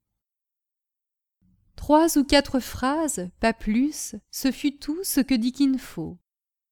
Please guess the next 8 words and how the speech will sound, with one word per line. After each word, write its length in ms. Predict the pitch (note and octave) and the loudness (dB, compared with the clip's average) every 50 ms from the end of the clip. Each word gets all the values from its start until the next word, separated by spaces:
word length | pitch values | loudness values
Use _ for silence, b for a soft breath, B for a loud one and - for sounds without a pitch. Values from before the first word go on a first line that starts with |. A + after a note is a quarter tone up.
| _ _ _ _ _ _ _ _ _ _ _ _ _ _ _ _ _ _ | _ _ _ _ _ _ _ _ _ _ _ _ _ _ _ _ _ _
Cela 420 | - - - - C4+ C4 C4+ C4+ C4+ | -6 -2 2 6 6 6 6 6 4
fait, 460 | - - - - D4+ E4 F#4+ G4 - _ _ - | 0 -2 -2 0 0 0 -2 -6 -14 _ _ 0
il 160 | A#3 A#3 A3+ | 2 2 2
suspendit 560 | G#3 - - C4 - - C#4+ C#4 C4+ C#4+ E4 | 2 0 -6 -6 -2 0 2 2 2 2 2
le 120 | F4+ E4+ B3+ | 2 4 4
mouvement 500 | G#3+ G#3+ A3 G3 A3+ G#3+ G#3 A3 A3+ A3+ | 4 4 2 2 2 2 2 2 2 0
du 120 | G#3 A3 | 0 -2
phonographe, 800 | - - A3+ G#3+ A3 A3+ G#3+ G#3 F#3+ B3 C#4 E4 F4 - - _ | -4 -4 -2 -2 -2 -2 -4 -4 -4 -6 -6 -8 -10 -14 -20 _